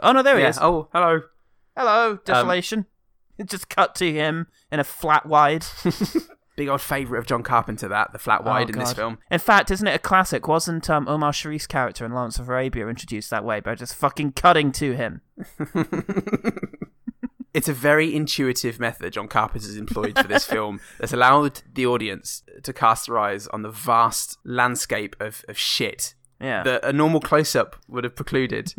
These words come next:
Speaker 1: <laughs>
Speaker 2: Is that a real set? Maybe. So
Speaker 1: <laughs> So, Desolation Williams, do you know what happened here? Fuck you, pigs. I fucking hate you both. Oh, you're an interesting,
Speaker 2: Yeah.
Speaker 1: charismatic lead. Great.
Speaker 2: <laughs>
Speaker 1: Look
Speaker 2: Great.
Speaker 1: forward to spending the rest of the
Speaker 2: Well
Speaker 1: movie with you.
Speaker 2: There's some more searching.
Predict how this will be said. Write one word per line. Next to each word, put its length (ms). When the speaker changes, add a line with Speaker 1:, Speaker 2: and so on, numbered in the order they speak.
Speaker 1:
<laughs> 340
Speaker 2:
Is 120
that 120
a 40
real 200
set? 460
Maybe. 400
So 280
Speaker 1:
<laughs> 120
So, 240
Desolation 520
Williams, 440
do 100
you 60
know 100
what 160
happened 300
here? 180
Fuck 360
you, 100
pigs. 320
I 80
fucking 320
hate 160
you 60
both. 440
Oh, 140
you're 160
an 60
interesting, 440
Speaker 2:
Yeah. 140
Speaker 1:
charismatic 460
lead. 260
Great. 380
Speaker 2:
<laughs> 0
Speaker 1:
Look 100
Speaker 2:
Great. 40
Speaker 1:
forward 200
to 40
spending 240
the 60
rest 180
of 60
the 100
Speaker 2:
Well 80
Speaker 1:
movie 260
with 140
you. 300
Speaker 2:
There's 160
some 100
more 240
searching. 600